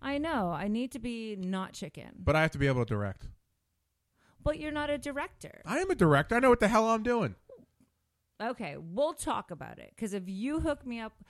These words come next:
Speaker 1: with, I, you know, there's so, like, I could hook myself up with people too. I'm just, I am nervous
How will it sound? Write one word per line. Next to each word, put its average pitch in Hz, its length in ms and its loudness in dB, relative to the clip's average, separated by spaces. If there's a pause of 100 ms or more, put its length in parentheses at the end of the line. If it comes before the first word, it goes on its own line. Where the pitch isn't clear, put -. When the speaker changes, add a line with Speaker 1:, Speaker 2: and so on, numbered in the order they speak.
(320)
Speaker 1:
with, 202 420 -10
I, 247 160 -8 (240)
you 208 140 -2
know, 220 160 0
there's 214 180 -4
so, 214 640 -4
like, 196 220 -8
I 226 100 -4
could 392 180 -6
hook 269 220 -8
myself 180 400 -10
up 170 100 -10
with - 140 -16
people 175 300 -8
too. - 320 -12
I'm 254 140 -6
just, - 220 -8 (220)
I 277 120 -6 (120)
am 214 300 -6
nervous 202 640 -10